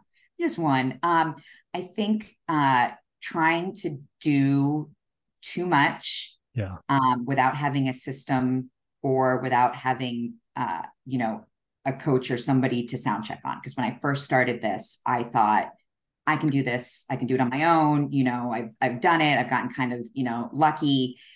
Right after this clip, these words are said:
Speaker 1: And I got myself into a situation where I had, um, something under contract and it was a hot deal and it was a, you know, ten thousand dollar earnest money deposit. And then, um, financially on the back end, it just wasn't going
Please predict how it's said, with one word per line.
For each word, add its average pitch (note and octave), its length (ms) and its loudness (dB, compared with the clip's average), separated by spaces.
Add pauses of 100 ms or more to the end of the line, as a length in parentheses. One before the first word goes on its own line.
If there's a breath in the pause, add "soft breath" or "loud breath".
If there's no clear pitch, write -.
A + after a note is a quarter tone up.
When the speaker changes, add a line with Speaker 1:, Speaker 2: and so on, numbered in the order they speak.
(220 loud breath)
Speaker 1:
And C3 440 4
I C3 80 -2
got C3+ 160 -2
myself C3+ 340 -2
into C3 160 -8
a C3 60 -6
situation B2 880 -4
where A#2+ 500 0
I A#2 120 0
had, A#2 580 -4
um, A2 480 -6 (540)
something C#3 380 0
under B2+ 160 2
contract D#3 680 0 (240)
and B2 680 0 (160)
it B2 80 -6
was A#2 140 -8
a - 20 -10
hot B2+ 260 -4
deal C3+ 300 2
and B2+ 140 2
it A2 100 -4
was A#2+ 200 -4
a, A2+ 320 -4
you A#2+ 80 -2
know, A2 100 -6
ten B2+ 220 -2
thousand B2 300 0
dollar B2 500 2 (320 loud breath)
earnest C#3 340 0
money D3 460 0 (560)
deposit. D3+ 560 2
And C#3 240 0
then, C3 600 0
um, B2 540 -6
financially C3 540 0
on B2 80 -2
the A#2+ 80 -6
back A#2+ 280 0
end, B2 120 -2
it A#2+ 80 -8
just B2+ 180 -12
wasn't B2+ 340 -4
going A#2+ 360 0